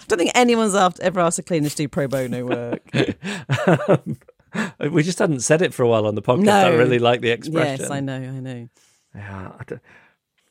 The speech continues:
Speaker 2: I mean, a, a, just as a rule of thumb, a good <laughs> way of getting people to like you is giving them money.
Speaker 1: <laughs> Yeah, well, there, yeah. I think, I think if that's, if that's your main consideration and it's three weeks and you can afford it,
Speaker 2: Mm.
Speaker 1: yeah,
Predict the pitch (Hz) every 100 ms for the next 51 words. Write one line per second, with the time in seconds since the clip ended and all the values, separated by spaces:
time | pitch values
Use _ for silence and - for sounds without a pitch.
0 | _ _ _ _ _ _ _ _ _ _
1 | _ _ _ _ _ _ - - 170 165
2 | - - 139 - - - 165 - 156 139
3 | 127 127 113 - 113 104 117 107 - 104
4 | 98 - - _ - - - 131 214 -
5 | - 131 110 - 120 117 104 _ - -
6 | - 143 - 120 - - 226 220 214 202
7 | 254 208 240 240 226 240 240 170 - _
8 | _ _ _ _ - 403 339 226 294 277
9 | 240 254 - - 190 247 - 240 226 214
10 | 185 185 185 165 139 - 131 135 139 -
11 | 165 139 - 160 175 147 135 127 - -
12 | - - - _ 156 165 170 160 - 196
13 | 185 143 123 135 - 127 117 107 90 _
14 | - 131